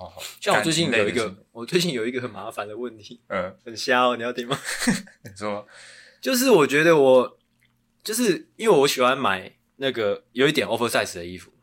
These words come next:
Speaker 1: 嗯。
Speaker 2: 所以我有去量，量衣服尺寸。
Speaker 1: 嗯。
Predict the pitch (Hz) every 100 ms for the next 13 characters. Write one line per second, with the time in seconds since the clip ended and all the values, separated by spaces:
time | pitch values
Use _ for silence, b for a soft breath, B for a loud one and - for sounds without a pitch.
0 | _ - 151 160 131 110 - 123 107 95
1 | 110 _ 107 92 98 104 _ _ _ 139
2 | 139 98 98 - 85 - 107 95 _ -
3 | 98